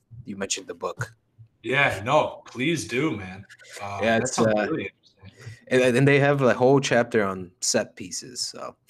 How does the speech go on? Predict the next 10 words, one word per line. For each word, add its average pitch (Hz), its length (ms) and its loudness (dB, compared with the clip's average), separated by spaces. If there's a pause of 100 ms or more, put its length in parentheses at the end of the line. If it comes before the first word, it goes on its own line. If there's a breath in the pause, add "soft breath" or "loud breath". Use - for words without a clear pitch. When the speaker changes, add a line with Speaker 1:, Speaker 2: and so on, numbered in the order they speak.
(380)
Speaker 2:
Oh, 143 640 4 (120)
God, 139 480 0
I'm 123 120 -8
glad 131 260 -4
you 117 80 -10
Speaker 1:
Shit. 113 80 -8
Speaker 2:
brought 120 220 -2
that 107 160 -8
up, 120 280 -2
dude. 92 240 -14